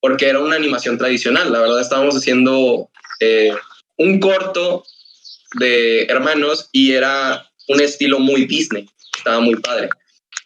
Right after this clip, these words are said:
Y un poquito de lo que es la producción, eh, de poder llegar a un punto de que ya terminamos el corto, es empezar desde un storyboard,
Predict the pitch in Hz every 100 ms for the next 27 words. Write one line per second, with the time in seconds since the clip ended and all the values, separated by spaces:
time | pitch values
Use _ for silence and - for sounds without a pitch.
0 | - - - 135 143 143 139 139 - -
1 | 156 160 202 196 202 196 151 143 147 175
2 | 180 160 120 107 - 139 143 135 131 -
3 | - - 107 - - - - 123 120 117
4 | 110 104 - - _ _ 131 131 131 135
5 | 156 147 156 143 147 143 139 123 110 104
6 | 107 143 143 147 127 127 131 117 - 139
7 | - 240 - - _ _ _ _ _ _
8 | _ 131 165 170 160 135 139 151 139 131
9 | 131 123 131 143 160 165 170